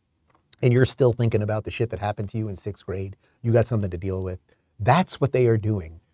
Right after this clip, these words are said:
when I say they are infantili-, infantilizing an entire generation of people. These people, look,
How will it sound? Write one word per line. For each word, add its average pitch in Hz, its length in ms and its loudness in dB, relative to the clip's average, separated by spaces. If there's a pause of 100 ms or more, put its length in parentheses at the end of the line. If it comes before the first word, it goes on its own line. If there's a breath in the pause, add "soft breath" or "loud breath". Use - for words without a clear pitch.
when 117 140 2
I 110 80 4
say 123 180 4
they 117 220 6
are 107 180 2
infantili-, 107 760 0
infantilizing 107 840 -2
an 101 60 -4
entire 110 640 2 (240)
generation 104 680 2
of 95 140 -10
people. 110 320 -4
These 123 240 4
people, 196 340 2
look, 175 180 2